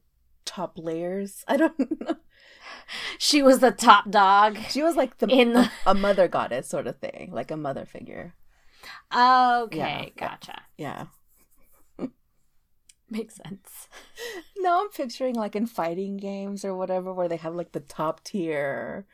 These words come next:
Speaker 1: They're, like, the big
Speaker 2: <laughs>
Speaker 1: ones. Like, the, the last, the last one you fight. What are they called?
Speaker 2: I main, I main Tonantzin.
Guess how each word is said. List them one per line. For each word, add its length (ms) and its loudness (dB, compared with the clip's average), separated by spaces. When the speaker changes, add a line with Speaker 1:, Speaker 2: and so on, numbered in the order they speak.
Speaker 1:
They're, 140 6
like, 160 6
the 160 4
big 220 4
Speaker 2:
<laughs> 60 8
Speaker 1:
ones. 460 0
Like, 140 -6
the, 280 0
the 140 4
last, 400 2
the 100 4
last 340 2
one 300 -6
you 100 -6
fight. 380 -2
What 120 -2
are 60 -2
they 140 -6
called? 560 -6
Speaker 2:
I 160 10
main, 460 2
I 160 0
main 400 -4
Tonantzin. 720 -6